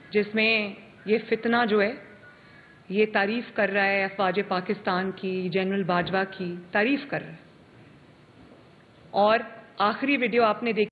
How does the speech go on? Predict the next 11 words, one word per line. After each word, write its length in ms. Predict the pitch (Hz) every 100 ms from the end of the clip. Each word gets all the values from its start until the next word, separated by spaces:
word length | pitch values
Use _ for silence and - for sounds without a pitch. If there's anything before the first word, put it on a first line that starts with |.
| -
देखी 300 | 214 208 247
है 60 | 233
परसों 380 | 233 202 208 226
Taxola 540 | 220 190 - 240 214
के 140 | 208 214
जलसे 380 | 190 180 226
की 160 | 214 202
video 320 | 170 170 160
है। 140 | 160 165 - - - - -
तो 100 | 262
इन 360 | 262 294 330